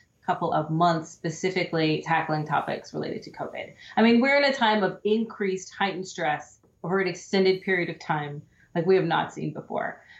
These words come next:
Uh, and it, now is the time to focus on our mental well-being and our mental health and make sure that we're taking care of ourselves as well as our families and our jobs and our child's education.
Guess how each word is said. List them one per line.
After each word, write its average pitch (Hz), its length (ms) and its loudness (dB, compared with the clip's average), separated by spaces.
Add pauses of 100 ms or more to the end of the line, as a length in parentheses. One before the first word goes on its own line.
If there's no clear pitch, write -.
(140)
Uh, - 20 0
and 156 320 2
it, 156 160 -4 (140)
now 185 400 6
is 160 180 0 (160)
the 170 80 -6
time 156 440 -2
to 151 80 -10
focus 160 360 -2
on 143 100 -4
our 143 60 -4
mental 147 300 -4
well-being 160 680 2
and 147 100 -4
our 151 120 -4
mental - 320 -8
health 156 480 4 (320)
and 160 120 -4
make 160 200 -4
sure 170 320 2
that 156 100 0
we're 156 120 -2
taking 156 300 -2
care 151 160 0
of 151 80 0
ourselves 175 600 2
as 156 220 -8
well 156 200 -2
as 151 140 -4
our 143 120 -8
families 156 400 -4
and 151 100 -2
our 156 80 -2
jobs 151 380 0
and 151 100 0
our 151 180 0
child's 147 340 0
education. 147 720 -4